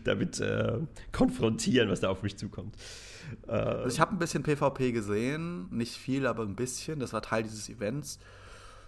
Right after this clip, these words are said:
Speaker 2: Und es sah schon auf jeden Fall besser aus als bei den anderen Souls-Titeln und,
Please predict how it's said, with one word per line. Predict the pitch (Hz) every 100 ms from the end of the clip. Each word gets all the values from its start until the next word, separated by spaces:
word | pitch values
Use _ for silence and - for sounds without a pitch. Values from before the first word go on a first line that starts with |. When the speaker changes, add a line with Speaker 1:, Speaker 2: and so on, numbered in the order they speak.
| - - -
Speaker 2:
Und | 135 123 123 120 - - - - -
es | 139 -
sah | 135 214
schon | 226 202
auf | 160
jeden | 175 175
Fall | 165
besser | 156 - 95 - - 65
aus | 52 - -
als | - -
bei | - 92
den | 92
anderen | - 85 80
Souls-Titeln | - 95 87 - - - 135
und, | 101 -